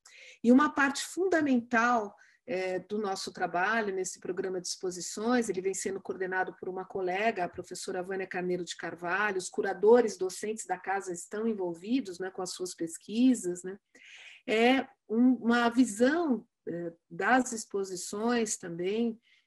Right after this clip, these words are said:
e do trabalho de extensão que o museu obrigatoriamente faz, porque o museu,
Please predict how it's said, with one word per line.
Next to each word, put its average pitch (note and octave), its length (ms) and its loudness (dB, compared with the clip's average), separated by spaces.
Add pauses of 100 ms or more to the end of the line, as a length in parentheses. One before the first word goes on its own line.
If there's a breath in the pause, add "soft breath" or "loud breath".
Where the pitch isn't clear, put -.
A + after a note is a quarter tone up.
(120)
e F#3+ 80 -6
do G3+ 100 -2
trabalho A3+ 560 4
de B3 100 -2
extensão B3 600 0
que A#3+ 140 -4
o G3 80 -4
museu F#3 600 0
obrigatoriamente G#3+ 1120 0
faz, A3 480 0
porque - 220 -8
o G3+ 60 -4
museu, A3 420 2